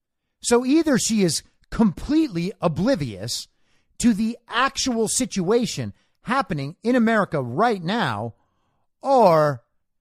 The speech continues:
she's doing the bidding of exactly those people to make them seem like they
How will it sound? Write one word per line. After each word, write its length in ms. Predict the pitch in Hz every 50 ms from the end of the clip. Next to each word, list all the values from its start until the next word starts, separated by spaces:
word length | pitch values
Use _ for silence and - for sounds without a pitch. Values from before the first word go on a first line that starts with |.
| _ _ _ _ _ _ _
she's 260 | - - - 214 180 143
doing 340 | - 285 285 277 254 214
the 100 | 156 160
bidding 500 | 139 123 208 226 202 160 127 123 120 95 - _ _ _ _ _ _ _ -
of 180 | 175 180 160
exactly 640 | 175 160 135 110 - 180 185 190 - 180 165 156 147
those 360 | 117 151 156 147 139 120 -
people 480 | - 156 190 175 - - 87 - - _ _ _ _ _ _ -
to 120 | - 220
make 360 | 220 226 247 254 208 170 175 180
them 280 | 269 294 302 262 202
seem 540 | - - - 233 240 202 139 110 98 87 80 _ _ _ _ _ _ _ _ _ _ _ _ _ _ _ _ _ -
like 240 | 185 196 185 - - _ _ _ -
they 680 | 135 135 143 143 220 285 320 302 240 175 165 170 185